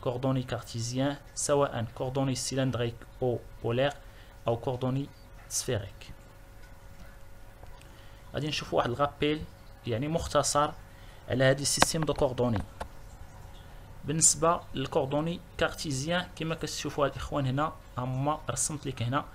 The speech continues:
اكس، ايكغيك، آه، اي، زد بار، وهنا البوان ام، بوان ماتيريال ام كنحطها هنا، بالنسبة لا ديستانس هنا، R راه كتساوي أو إم، أنا سميتها هنا R،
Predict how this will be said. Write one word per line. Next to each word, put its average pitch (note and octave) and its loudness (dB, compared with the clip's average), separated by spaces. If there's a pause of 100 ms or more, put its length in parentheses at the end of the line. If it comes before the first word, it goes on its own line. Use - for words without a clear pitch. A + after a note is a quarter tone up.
(500)
اكس، - 2
ايكغيك، B2+ 0 (480)
آه، A#2+ 0 (140)
اي، A#2+ 0 (100)
زد A#2 0 (300)
بار، D3 4 (1000)
وهنا C#3 0
البوان C#3+ 2 (100)
ام، D#3 2 (260)
بوان C#3+ 4
ماتيريال B2 0
ام C#3+ -2 (140)
كنحطها A#2 0
هنا، D3 2 (680)
بالنسبة C#3+ 4 (160)
لا C3 2
ديستانس C3+ 0
هنا، C3 2 (340)
R B2 4
راه A#2 2
كتساوي B2 0 (320)
أو A#2 4 (120)
إم، D3+ 0 (220)
أنا B2 2
سميتها A#2+ -2
هنا A#2+ 0
R، - -4